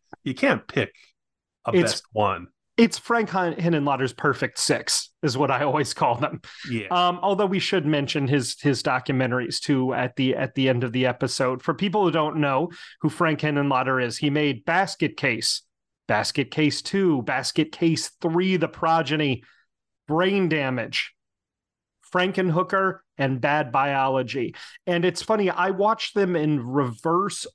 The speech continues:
Speaker 2: order of how much I remembered liking them this time. So I started with Frankenhooker, which I always thought of as, like, "I don't like that one very much,"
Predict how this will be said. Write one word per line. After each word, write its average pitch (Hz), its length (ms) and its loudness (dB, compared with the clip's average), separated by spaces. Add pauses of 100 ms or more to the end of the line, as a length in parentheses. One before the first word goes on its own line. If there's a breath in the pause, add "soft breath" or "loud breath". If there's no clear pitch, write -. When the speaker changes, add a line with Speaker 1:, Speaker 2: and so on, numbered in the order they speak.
Speaker 2:
order 151 680 -2 (400 soft breath)
of 147 340 2
how 165 460 0
much 156 680 0
I 143 140 0
remembered 139 600 0
liking 131 600 0
them - 280 -4 (300)
this 131 240 0
time. - 340 0 (260 loud breath)
So - 200 2
I 139 60 4
started 175 480 0
with 160 200 -2
Frankenhooker, 135 720 0
which 123 200 -2
I 139 100 2
always 143 280 0
thought 135 260 2
of 127 120 -2
as, 120 140 -4
like, 117 220 0 (100)
"I 277 140 2
don't 226 160 0
like 165 240 -2
that 131 180 0
one 127 220 0
very 127 240 0
much," - 400 -2